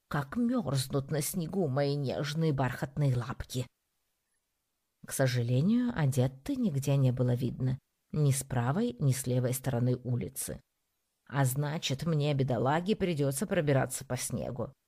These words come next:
Но на что только не пойдёт кот, когда его дама сердца в печали. Бесстрашно глядя в лицо смертельной опасности,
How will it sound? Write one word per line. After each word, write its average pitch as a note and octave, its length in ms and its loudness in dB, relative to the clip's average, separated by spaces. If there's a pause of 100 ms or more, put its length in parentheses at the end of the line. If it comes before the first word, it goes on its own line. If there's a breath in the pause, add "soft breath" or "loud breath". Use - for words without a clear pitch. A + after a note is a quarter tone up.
(680)
Но C3+ 440 6
на C3 260 6
что - 400 -6
только D#3+ 480 0
не C3 120 2
пойдёт B2 500 0
кот, D#3+ 520 -4 (320)
когда C#3 400 0
его C3+ 400 2
дама A#2+ 340 -2
сердца C#3+ 540 -4
в - 120 -14
печали. F2+ 680 -6 (800)
Бесстрашно E3+ 840 0
глядя C3+ 360 4
в B2+ 60 0
лицо C3 400 0
смертельной B2+ 720 2
опасности, A3 720 -2